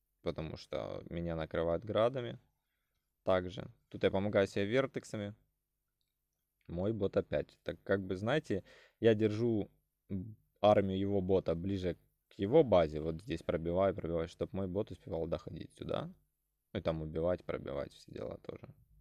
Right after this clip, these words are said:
Ну всё, дальше всё легко. Мой бот будет атаковать, смотрите.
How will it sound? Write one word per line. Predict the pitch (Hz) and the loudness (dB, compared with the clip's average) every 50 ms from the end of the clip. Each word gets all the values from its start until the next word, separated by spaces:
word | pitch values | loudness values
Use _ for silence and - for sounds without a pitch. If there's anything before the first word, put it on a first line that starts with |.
| _ _ _ _ _ _ - - _ _ _ _ _ _ _ _ _ _ - - - - - - - - _ _ _ _ - - - - _ _ _ _ _ _ _ _ - | _ _ _ _ _ _ -20 -20 _ _ _ _ _ _ _ _ _ _ -20 -20 -18 -16 -16 -16 -18 -20 _ _ _ _ -20 -20 -20 -20 _ _ _ _ _ _ _ _ -10
Ну | 160 | -8
всё, | - - 139 104 | 0 4 4 6
дальше | 87 98 98 98 - - 95 | 8 6 6 6 4 -2 -4
всё | - - 98 | -4 -2 -2
легко. | 92 98 - - - 87 80 | -2 -2 -4 -4 -4 -4 -4
Мой | 80 82 90 92 92 | -2 0 0 0 0
бот | 87 90 90 82 | 0 0 0 0
будет | 80 82 82 78 80 76 - | 0 -2 -2 -2 -2 -2 -4
атаковать, | 78 - 85 - - 82 85 95 113 139 - - - _ | -4 -4 -6 -4 -2 0 2 2 2 2 0 -4 -14 _
смотрите. | - - - 80 78 - - - - - - - - | -20 -16 -12 -12 -10 -10 -12 -14 -14 -14 -14 -16 -16